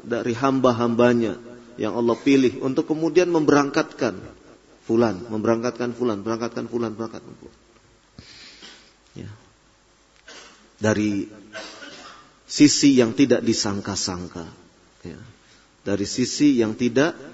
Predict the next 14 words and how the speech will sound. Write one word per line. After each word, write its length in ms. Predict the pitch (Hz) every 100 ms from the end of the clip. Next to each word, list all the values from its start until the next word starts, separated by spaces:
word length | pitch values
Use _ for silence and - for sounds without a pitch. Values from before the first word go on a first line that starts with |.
| - - - -
diduga-duga, 1040 | 113 120 127 123 120 107 95 98 - 92 80 - - _ _ _
ya. 160 | 82 - - - _ _ _ _ _ _ _ _ _ _ _
Ada 240 | 104 101
orang 320 | 107 117 120 117
sampai 240 | 113 113
nekat 560 | 113 123 117 - 135 -
pengen 240 | 117 117
pergi 320 | 110 107 113
haji, 500 | 101 107 98 - 113 120 - - - - - - _
sembunyi 880 | - 120 113 101 110 110 113 120 123
di 80 | 113
tempat 320 | 113 107 113 107
roda 400 | 107 107 104 104
pesawat. 800 | - 104 107 98 90 85 80